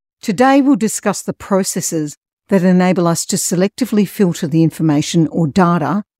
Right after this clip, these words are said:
that we then use to construct our own experience of reality. We'll be focusing on three key processes, which are deletion, distortion, and generalization.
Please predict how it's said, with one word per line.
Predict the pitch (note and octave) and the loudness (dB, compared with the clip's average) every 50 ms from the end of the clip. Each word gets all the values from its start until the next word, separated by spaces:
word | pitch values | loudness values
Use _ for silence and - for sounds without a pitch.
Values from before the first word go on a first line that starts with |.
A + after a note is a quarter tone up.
| _ _ | _ _
that | - G3 G#3 G3+ | -2 -2 0 2
we | G#3+ G#3+ | 2 2
then | G3 E3 E3 A3 A3+ A#3+ A#3+ B3+ | 2 2 2 2 4 4 4 4
use | A#3 - - E3+ F3 G3 G#3 G#3 G3 - | 2 2 -2 -2 0 0 0 0 -2 -4
to | - - - | -6 -10 -4
construct | - F#3+ F#3+ E3+ - - F#3+ E3 - - | 0 0 0 2 0 -2 -2 -4 -4 -4
our | F#3 E3+ - - | -4 -4 -4 -2
own | G3 G3 G#3+ A#3 | -2 0 2 2
experience | B3 - - - - F#3+ F3 F3 F3 E3 - | 2 2 -2 -6 -4 -2 -2 -2 -2 -2 -4
of | F3+ - - | -4 -2 0
reality. | E3 D#3+ D#3+ D#3 D3+ D#3 D3 D#3 C#3 D3 - _ _ _ _ _ _ _ _ _ _ _ _ _ _ _ _ _ | 0 2 2 2 2 0 0 -2 -4 -6 -8 _ _ _ _ _ _ _ _ _ _ _ _ _ _ _ _ _
We'll | G#3+ A3 | -2 0
be | F3 A#3 G#3+ | 0 0 -2
focusing | - - - B3+ C#4 C4+ - E4 - - A#3+ G#3+ G3 - | -2 0 2 2 2 2 -2 -6 -4 0 0 0 0 -2
on | - G3 F#3+ F3+ | -2 -2 -2 -2
three | - - - - A3+ A#3 A#3 A#3 A3 G#3 | -2 -4 -6 0 0 2 2 2 0 -4
key | - - - G3 G3+ F#3+ F#3+ - | -6 -6 -2 0 0 0 0 -2
processes, | - - F#3+ F3 E3+ E3 - F3 D#3 - - E3 D3 - D3+ - - - | -4 -2 0 0 0 0 -2 -2 -2 -2 -4 -4 -6 -6 -8 -12 -12 -8
which | - F3 F#3+ - - F#3 | -2 0 0 0 0 0
are | E3 D3 C#3 D3 G#3 B3 - _ _ _ _ _ _ | 0 0 0 -2 -4 -6 -8 _ _ _ _ _ _
deletion, | - G#3 F#3+ F#3 F#3 G#3+ G3 - - C4+ D4 F4 F4+ - _ _ _ _ _ _ _ _ | 0 2 2 2 2 0 -2 0 2 4 4 4 2 -4 _ _ _ _ _ _ _ _
distortion, | - B3+ A#3 - - - G3 E3+ D3+ - - F3+ D#3+ D3+ D#3 - _ _ _ _ _ | -2 0 0 0 0 0 0 0 0 -4 -4 -2 -2 -2 -2 -6 _ _ _ _ _
and | - G3 G3 - | 2 2 2 4
generalization. | F#3+ F3 E3 E3 E3 D#3+ D#3 D3+ D3 - D3+ C#3+ C#3+ - - D#3+ D3 D#3 C#3 | 4 2 4 4 2 2 2 0 0 0 -2 -2 -2 -2 -2 -4 -4 -4 -6